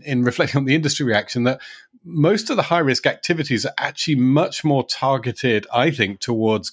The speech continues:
government than they are towards the private sector. If you look at where, where they're really focused, it is,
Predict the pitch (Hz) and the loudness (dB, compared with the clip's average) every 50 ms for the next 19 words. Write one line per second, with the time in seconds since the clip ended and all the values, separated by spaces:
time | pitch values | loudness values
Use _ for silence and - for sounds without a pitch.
0 | _ _ - - 110 104 - 135 135 156 196 226 220 - 135 110 107 110 110 107 | _ _ -2 0 0 2 2 2 2 2 2 0 -2 -2 0 2 2 4 4 2
1 | 107 101 - - 113 107 98 - - 95 - 104 98 85 - - - 113 - - | 2 0 -2 -2 -2 -2 -2 -4 -6 -2 -2 -2 -2 -2 -6 -4 -4 -4 -4 -4
2 | - 95 90 - - 113 107 120 120 - 120 101 104 110 101 - - 110 104 98 | -10 -12 -10 -4 -4 -2 0 0 0 0 -2 0 0 -2 -2 -2 -2 -2 0 0
3 | 95 92 95 95 98 98 104 101 90 - - 147 143 143 - 95 - - - - | 0 0 0 0 0 0 -2 -2 -2 -2 0 0 0 0 -2 -8 -8 -10 -16 -16
4 | - - - - _ - 170 170 156 170 170 151 - - - - | -16 -16 -16 -14 _ 0 0 2 4 4 2 2 0 -4 -6 -10